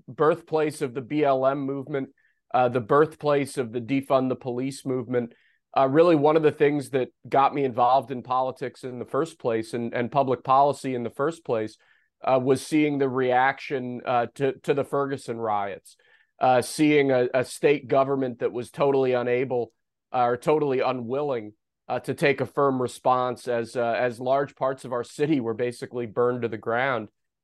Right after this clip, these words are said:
Uh, it's really, really bad. And, you know, working with the Saint Louis Metropolitan Police Department, uh, other law enforcement, uh, officers in the region,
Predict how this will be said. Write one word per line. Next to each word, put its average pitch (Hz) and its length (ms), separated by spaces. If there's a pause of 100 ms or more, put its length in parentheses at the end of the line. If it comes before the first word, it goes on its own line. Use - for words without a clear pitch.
(160)
Uh, 135 240
it's 156 220
really, 160 380
really 156 320
bad. 123 460
And, 113 120
you 123 80
know, 127 100
working 139 540
with 123 240
the 101 80
Saint 139 260
Louis 135 240
Metropolitan 131 640
Police 123 380
Department, 127 560 (360)
uh, 123 40
other 135 420
law 131 260
enforcement, 127 800
uh, 117 40
officers 123 840
in 123 140
the 113 80
region, 120 540